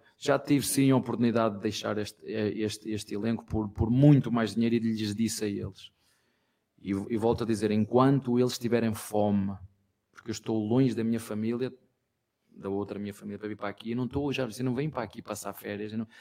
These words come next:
eu vim para aqui para continuar a ganhar, eu quero continuar a ganhar junto com eles, porque são eles que nos fazem ganhar. Enquanto eu sentir esse desejo, essa vontade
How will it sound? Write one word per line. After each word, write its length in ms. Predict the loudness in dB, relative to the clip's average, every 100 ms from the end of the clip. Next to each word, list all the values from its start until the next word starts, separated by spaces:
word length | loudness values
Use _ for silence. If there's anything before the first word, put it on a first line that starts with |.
| -18
eu 80 | -2
vim 120 | 0
para 80 | 0
aqui 160 | 0 0
para 120 | -2
continuar 460 | 0 0 2 2 0
a 60 |
ganhar, 260 | 0 -2 -2 -4 _ _ _ _ _ _ _ -6
eu 60 |
quero 240 | 6 6 6
continuar 340 | 4 6 6
a 40 |
ganhar 320 | 6 4 4 2
junto 280 | 2 0 0
com 160 | -2
eles, 120 | -2 -4
porque 140 | -4
são 120 | -2
eles 140 | 0 -2
que 80 |
nos 80 | -6
fazem 280 | -4 -4 -2
ganhar. 120 | -2
Enquanto 280 | 2 2 4
eu 60 | 2
sentir 480 | 2 0 2 2
esse 260 | 4 2 -2
desejo, 520 | -2 2 4 4 0
essa 240 | -2 0 0
vontade 560 | 0 0 2 2 0